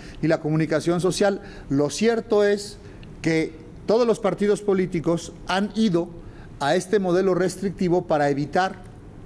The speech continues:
pues, una difusión o un abuso o lo que ellos hayan, eh, pretendido con ellos, si hiciéramos una inform-, una interpretación teleológica. Lo cierto es que la norma parece muy clara y no amerita ninguna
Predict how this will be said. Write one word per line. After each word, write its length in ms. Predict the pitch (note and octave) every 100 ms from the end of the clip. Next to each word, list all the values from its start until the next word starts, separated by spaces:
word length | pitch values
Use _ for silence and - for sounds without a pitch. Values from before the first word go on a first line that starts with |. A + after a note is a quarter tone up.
| -
pues, 160 | C3+
una 160 | D3 E3+
difusión 500 | F3 F3+ - F3+ F3+
o 60 | D#3
un 120 | F3
abuso 380 | F#3 D#3+ D#3+ G#3
o 140 | D3+
lo 140 | C#3 C3
que 100 | D#3+
ellos 240 | D#3+ D3+
hayan, 320 | D3 D3 C#3+ - - - - -
eh, 240 | C3+ B2+ - - - - -
pretendido 640 | C#3+ C#3+ C#3+ C#3 D#3 D3+ D3+
con 180 | C#3+
ellos, 320 | D#3 D3 A2+ - - - -
si 140 | C3+
hiciéramos 480 | A#2+ D#3 D#3 C#3 D#3
una 100 | D3+
inform-, 320 | C#3 C3+ C3
una 320 | E3+ D3+ D3 C#3+
interpretación 640 | C#3 C3+ C3 C3 D#3+ D3
teleológica. 560 | D3+ C#3 A#2+ A2 - - - -
Lo 100 | G#3+
cierto 260 | G#3 C4 B3+
es 80 | -
que 100 | G#3+
la 100 | G3
norma 300 | G#3+ G#3 G#3
parece 280 | F#3+ G3
muy 180 | F#3+ G3
clara 340 | F#3 F#3 F3+ F3
y 40 |
no 160 | E3 F3
amerita 400 | F3 E3 D#3+ D#3+
ninguna 520 | C#3+ C#3+ D#3+ D#3